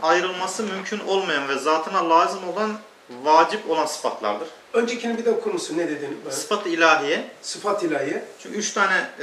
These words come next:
Speaker 1: e, şeyde geçiyor abi.
Speaker 2: Sıfat-ı ilahiye, sıfat-ı zatiye, sıfat-ı
Speaker 1: Sıfat-ı
Speaker 2: subutiye.
Speaker 1: subutiye.
Speaker 2: Sıfat-ı ilahiye neymiş? Bir de oku.
Speaker 1: Kendisi ve manasının zıddı Cenab-ı Hak'ta nispet caiz olan sıfatlar.
Speaker 2: Ne demek?
Speaker 1: Yani bunların, e,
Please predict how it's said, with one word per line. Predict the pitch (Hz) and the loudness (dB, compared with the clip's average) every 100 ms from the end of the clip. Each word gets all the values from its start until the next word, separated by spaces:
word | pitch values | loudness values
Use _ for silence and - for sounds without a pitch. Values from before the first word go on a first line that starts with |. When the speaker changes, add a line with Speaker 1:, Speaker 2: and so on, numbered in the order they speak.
| 139 131 - | -6 -6 -8
Speaker 1:
e, | |
şeyde | - 151 135 131 | -8 -6 -4 -4
geçiyor | 127 131 123 123 | -6 -6 0 0
abi. | |
Speaker 2:
Sıfat-ı | 113 247 254 202 | 4 4 4 2
ilahiye, | 190 175 165 160 208 | -2 2 4 6 4
sıfat-ı | - - - 233 226 | 2 -2 2 2 2
zatiye, | 156 170 156 - - | 0 2 0 -2 -6
sıfat-ı | - - 233 196 | -4 0 0 0
Speaker 1:
Sıfat-ı | 226 196 | -4 -4
Speaker 2:
subutiye. | 254 175 | -4 -4
Speaker 1:
subutiye. | 131 104 - - | -4 -6 -8 -18
Speaker 2:
Sıfat-ı | - - - 262 247 | -10 -8 0 2 2
ilahiye | 190 180 170 | 2 4 4
neymiş? | 170 202 233 | 0 -2 -6
Bir | 175 | -10
de | 151 | -10
oku. | - 240 254 - - - | -10 -14 -16 -20 -20 -10
Speaker 1:
Kendisi | - 190 208 214 247 | 0 2 2 -2 0
ve | 226 | 0
manasının | 196 196 202 196 190 202 185 | 4 4 6 4 0 -2 -4
zıddı | 165 180 180 202 233 - | -4 -8 -4 0 0 2
Cenab-ı | 185 196 196 185 | 2 4 4 2
Hak'ta | 185 185 233 240 233 - 151 165 | -2 -2 0 2 0 -4 -12 -12
nispet | 175 - 226 220 - | -10 -2 0 0 -4
caiz | 180 175 180 | 2 2 2
olan | 180 202 | 0 -2
sıfatlar. | 202 - 139 110 101 - - - - - - - | -2 -2 -4 -4 -10 -10 -20 -20 -20 -20 -20 -6
Speaker 2:
Ne | |
demek? | - - - - - - - | -4 -4 -10 -14 -20 -20 -4
Speaker 1:
Yani | 170 175 185 180 - - - 139 | 0 0 0 -4 -10 -20 -20 -12
bunların, | 170 196 208 220 214 | -8 0 2 2 0
e, | - 151 156 | -4 -2 0